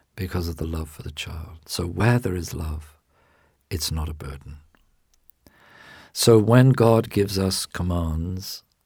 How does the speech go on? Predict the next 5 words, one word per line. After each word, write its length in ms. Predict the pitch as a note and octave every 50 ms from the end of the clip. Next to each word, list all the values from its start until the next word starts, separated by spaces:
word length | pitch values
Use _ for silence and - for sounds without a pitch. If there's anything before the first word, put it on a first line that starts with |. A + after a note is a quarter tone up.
| _ _
and 600 | - F2 F2 F2+ F2 E2+ E2+ E2+ E2 E2 E2 E2 -
we 160 | F2 F2 E2+ E2+
don't 640 | - - F2+ F2+ F2+ F2+ E2+ E2 - - - - - - _ _ _
fulfill 500 | - - E2+ E2 - - E2 E2 E2+ E2
them, 360 | E2 D#2+ D2 D2+ D#2 D#2+